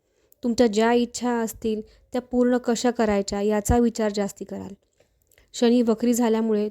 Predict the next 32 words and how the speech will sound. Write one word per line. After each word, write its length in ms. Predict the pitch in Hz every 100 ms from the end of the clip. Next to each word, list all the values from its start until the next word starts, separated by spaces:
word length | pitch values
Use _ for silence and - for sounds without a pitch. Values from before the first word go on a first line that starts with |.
| -
तुमची 260 | 220 214 226
प्रॉपर्टी 540 | 233 214 208 240 240
संबंधी 540 | 254 240 240 233 247
जी 120 | 233 247
थांबलेली 420 | - 226 226 247 254
कामे 360 | 247 240 240
आहेत, 240 | 233 240 240 -
ती 60 | 262
पूर्ण 340 | - 240 226
हो-, 220 | 220 208 196
होतील. 280 | 214 208 196 - _ _ _ _
कोर्टाची 420 | - 220 233 247
कामे 280 | 262 262 262
रखडलेली 460 | 254 247 247 254 254
जी 80 | 254
होती, 240 | 240 254
ती 180 | 240 262
सगळी 240 | 254 240
पूर्ण 280 | 240 233 220
होणार 320 | 220 202 190
आहेत. 180 | 190 196 _ _ _ _ _ _ -
अशी 140 | 226
चांगली 400 | 233 240 214 220
फळे 220 | 233 240 226
तुम्हाला 340 | 233 220 233
मिळणार 360 | 254 220 196 190
आहेत. 220 | 196 190 - _ _ _ _ _
पण 100 | 226 214
त्यासाठी 520 | 226 220 233 208 208 214 _ -
काम, 260 | 233 233
श्रम 320 | 240 - 247
हे 100 | 240